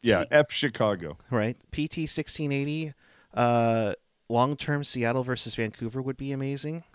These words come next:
Speaker 2: I like that at, at the home of the Seahawks. I think
Speaker 1: As an
Speaker 2: that would
Speaker 1: outdoor game?
Speaker 2: Yeah.
Speaker 1: That'll be, that'll be cute once.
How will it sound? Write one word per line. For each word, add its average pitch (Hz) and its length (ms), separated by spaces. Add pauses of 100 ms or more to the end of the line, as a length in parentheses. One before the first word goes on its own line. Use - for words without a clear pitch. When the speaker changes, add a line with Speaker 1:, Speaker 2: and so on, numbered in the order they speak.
(320)
Speaker 2:
I 123 120
like 123 260
that 143 260
at, 123 220 (180)
at 117 320
the 113 160
home 120 160
of 117 80
the 113 80
Seahawks. 131 640 (480)
I 123 100
think 135 80
Speaker 1:
As 120 80
an 135 40
Speaker 2:
that 117 80
would - 40
Speaker 1:
outdoor 190 300
game? 277 240
Speaker 2:
Yeah. 131 320 (1400)
Speaker 1:
That'll 165 280
be, 165 180 (720)
that'll 185 220
be 185 140
cute 165 360
once. 131 600